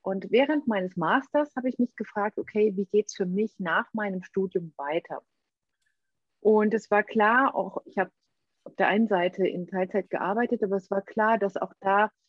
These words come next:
für mich nach dem Studium eine Veränderung, auch eine berufliche Veränderung ansteht. Und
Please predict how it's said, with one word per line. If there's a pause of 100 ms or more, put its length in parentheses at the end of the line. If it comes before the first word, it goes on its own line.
(180)
für
mich
nach
dem
Studium
eine
Veränderung,
auch
eine
berufliche
Veränderung
ansteht. (2250)
Und